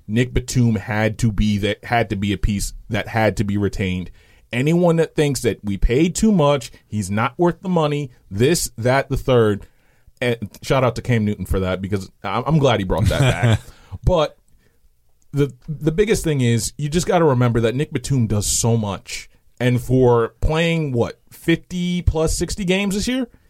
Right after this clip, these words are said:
Speaker 1: he did fairly well, and he played a lot of games hurt. This guy is going to be integral in terms of the growth of this team going forward, and the fact that he did not take another meeting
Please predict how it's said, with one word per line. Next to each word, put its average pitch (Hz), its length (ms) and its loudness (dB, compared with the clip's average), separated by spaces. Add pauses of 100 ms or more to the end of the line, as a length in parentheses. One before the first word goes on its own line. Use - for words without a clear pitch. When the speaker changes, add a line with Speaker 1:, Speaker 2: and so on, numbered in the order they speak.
(220)
Speaker 1:
he 208 160 -4
did 180 380 0
fairly 190 500 2
well, 175 380 -2
and 117 100 0
he 160 100 -2
played 190 380 4
a 131 60 2
lot 127 220 2
of 165 60 0
games 151 300 -4
hurt. 196 320 0 (480)
This 156 240 0
guy 175 360 2
is 139 180 -4
going 143 260 -4
to 143 80 -8
be 135 240 -6
integral 131 600 2
in 123 160 2
terms 131 340 0
of 104 160 -2
the 104 120 0
growth 123 440 2
of 113 100 -2
this 110 140 -2
team 113 300 0
going 104 320 0
forward, 98 500 0
and 101 240 -4 (200)
the 113 100 -2
fact 160 400 -2
that 127 140 2
he 156 160 -4
did 135 160 -2
not 139 240 -2
take 160 260 0
another 120 340 2
meeting 101 400 0